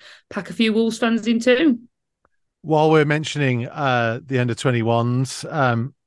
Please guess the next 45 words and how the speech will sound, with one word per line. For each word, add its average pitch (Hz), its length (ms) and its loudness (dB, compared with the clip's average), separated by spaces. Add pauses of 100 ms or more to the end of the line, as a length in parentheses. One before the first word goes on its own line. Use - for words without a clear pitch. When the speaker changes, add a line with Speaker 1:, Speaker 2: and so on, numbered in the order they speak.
(100)
Speaker 2:
not 156 180 0
the 151 80 -2
best 143 220 0
result 135 280 0
for 147 120 -4
them, 139 240 0
a 127 40 0
three 143 240 -2
one 131 220 0
defeat 123 560 -4 (420)
at 131 300 -4
Brighton 139 720 0
on 127 380 -2
Sunday. 135 920 0 (320)
Um, 120 560 -2 (220)
they've 143 100 -2
had 170 200 0
some 160 180 -2
senior 139 300 -2
players 131 220 -2
like 135 140 -4
Pedro 131 280 -2
Neto 120 380 0
and 117 80 -2
others 113 280 -4
be 120 160 -2
involved 107 520 -2 (300)
in 120 80 -6
the 113 80 -2
last 110 220 -2
couple 117 260 -6
of 110 80 -4
weeks. 110 480 -6
Uh, 120 240 -4
Harry 117 220 0
Birtwistle 113 640 -2 (320)
with 110 420 0
a 123 120 -10
late 120 360 -2
goal. 107 360 0
It 110 60 -4
was 127 140 -6
a, 135 280 0
a - 20 -4
younger 127 600 -2